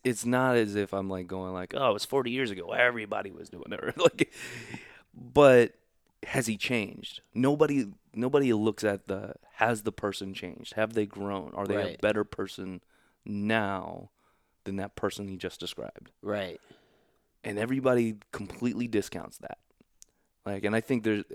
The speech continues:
Speaker 1: I think it's more important for the people that are changed. Like, I'm, like, I applaud somebody like that, that, that can admit, like, that's a shi-, like, he was ashamed of it. Like, that's a hard pill to swallow.
Speaker 2: Yeah.
Speaker 1: <laughs> And, like,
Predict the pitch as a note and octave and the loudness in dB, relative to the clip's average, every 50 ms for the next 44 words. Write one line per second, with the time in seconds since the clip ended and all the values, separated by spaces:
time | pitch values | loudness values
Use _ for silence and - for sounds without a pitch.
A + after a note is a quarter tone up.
0 | - G#2+ G#2+ G#2+ A2+ A2 G2+ G2 F#2+ - - G2+ G2 G#2 G#2 A2 A#2+ B2 A2+ G2+ | -4 -4 -2 -2 -2 0 0 -2 -2 -4 -8 -8 -6 -2 0 0 2 2 2 0
1 | F#2+ F#2 - - F#2+ F#2+ F2+ D#2+ F2+ F2+ F2+ F2+ - - - _ _ _ _ _ | -2 -4 -8 -8 -6 -6 -6 -6 -8 -10 -12 -14 -16 -20 -20 _ _ _ _ _
2 | _ _ _ _ _ _ _ _ _ - G#2 G2+ F#2 - - G2 - G2 F#2 F#2+ | _ _ _ _ _ _ _ _ _ -6 -6 -6 -6 -8 -8 -8 -6 -4 -6 -6
3 | F#2 - - G#2 G#2+ - - - - F2+ G2 G#2 G#2 G#2+ G2+ - - _ _ - | -4 -4 -4 -4 -4 -6 -10 -8 -8 -4 -2 -2 -2 -2 -2 -6 -10 _ _ -20
4 | - - - _ _ _ _ _ - A2 G#2 G#2+ A#2 B2 A#2 - - - B2+ C3+ | -20 -20 -20 _ _ _ _ _ -4 0 2 4 4 4 2 0 0 2 4 6
5 | C#3+ C3 A#2 - A2+ G#2 G2 G2+ G2 F#2+ F#2+ F#2+ G2 G2 F#2 - - G2+ G2+ G2+ | 6 6 4 2 -2 -2 0 0 0 0 0 -2 -2 -4 -4 -4 -2 -4 -4 -2
6 | G#2 G2 G2 - - - - A2 A2 - - G2+ F#2+ F#2 F#2+ F#2+ G2 A#2 A2+ D2 | -4 -4 -6 -6 -8 -14 -6 -6 -4 -2 -2 -2 -4 -4 -6 -2 0 0 0 2
7 | D#2+ G#2+ G2+ F#2+ F#2+ A#2 C3+ D#3+ - A#2 G#2 - - A#2 - - A#2+ A#2 A2+ G#2+ | 2 0 0 0 2 0 0 2 0 0 0 0 -2 -2 -4 -6 0 2 2 2
8 | - A#2 A2+ A2 G2+ G#2 G2+ - E3 F3+ D3 G#2+ - - - - - - _ - | 2 0 -2 -2 -2 -4 0 0 2 2 2 0 -4 -6 -10 -12 -16 -16 _ -20
9 | - - - - - _ _ _ _ _ _ _ _ _ _ - - G2 F#2+ F#2 | -20 -20 -20 -20 -20 _ _ _ _ _ _ _ _ _ _ -2 0 0 0 0
10 | F#2 - - _ _ _ _ _ _ _ _ _ _ _ _ _ B3+ - - B2 | -2 -6 -12 _ _ _ _ _ _ _ _ _ _ _ _ _ -2 4 4 4
11 | F#2 - A#2 A#2 A2+ A2 G#2 - A2+ G#2 G2 F#2+ G2+ - - C3+ D3+ D#3+ C3+ G#2 | 4 4 4 4 4 4 4 2 0 -2 -2 -2 -6 -2 2 4 6 6 6 4
12 | - - - - _ _ - G#2+ G#2+ G#2 E2+ E2 E2+ - - _ _ _ _ _ | 2 -4 -12 -18 _ _ -8 -6 0 0 0 0 0 -6 -12 _ _ _ _ _
13 | _ _ C3+ B2+ B2 A#2 A2+ G#2+ G#2 G2+ A2 - | _ _ 2 2 4 2 2 0 0 -2 -4 -8